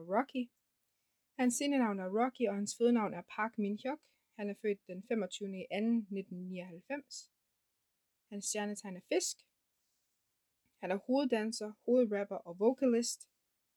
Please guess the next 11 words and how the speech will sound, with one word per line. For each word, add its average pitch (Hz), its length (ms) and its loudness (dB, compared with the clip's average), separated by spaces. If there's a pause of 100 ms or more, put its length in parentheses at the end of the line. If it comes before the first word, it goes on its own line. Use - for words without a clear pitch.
Han 214 80 -2
er 190 60 2
også 185 200 -2
født 214 140 4
i 208 40 -6
Sydkorea. 226 520 -2 (840)
Og 208 60 -4
hans 208 200 -4
kaldenavn 240 460 2
er 190 60 -4
Chef 240 320 0